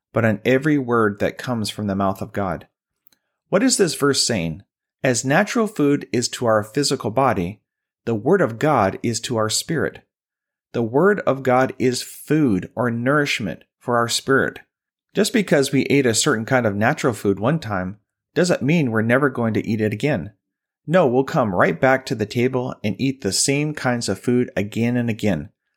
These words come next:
So it is with God's word. If we keep meditating on healing scriptures our whole life long, we will begin to experience divine healing for a lifetime. According to the book of James,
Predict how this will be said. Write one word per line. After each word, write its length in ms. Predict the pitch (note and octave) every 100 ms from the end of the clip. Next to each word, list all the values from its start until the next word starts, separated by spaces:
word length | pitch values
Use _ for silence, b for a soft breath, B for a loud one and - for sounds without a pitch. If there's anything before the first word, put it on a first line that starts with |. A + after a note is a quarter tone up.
| _
So 220 | - -
it 60 | G#3+
is 160 | G#3 D#3
with 160 | C3+
God's 260 | - B2 A2+
word. 340 | C#3+ A2 - - _ _ _
If 140 | - -
we 80 | C3+
keep 260 | - G#3
meditating 720 | C#3+ C#3 E3 E3 - A2 G2+
on 200 | - A2
healing 340 | G#2+ C#3+ D3 B2
scriptures 640 | - D#3 - G2 C2+ - _ _ -
our 160 | C3
whole 360 | A2+ - E3+ F#3
life 280 | C3+ C3 C3
long, 360 | C3 C3 F2+ E2 _ _ _ _ -
we 100 | D#3
will 180 | D3 A#2+
begin 400 | B2 B2 E3 F3
to 80 |
experience 760 | C3 - - - E3+ E3+ - C3
divine 580 | - A#2+ A2+ B2+ C#3 C3+
healing 580 | - F#3 G#3 C#3 D#2+ E2 _
for 260 | - - A#2+
a 40 |
lifetime. 580 | A2 B2+ - A2+ D#2 D#2+ _ _ _ -
According 360 | C3+ G3 A#3+
to 100 | G#3
the 80 | D3
book 160 | C3 C3
of 120 | G#2+
James, 460 | A2+ G#2+ F2 F2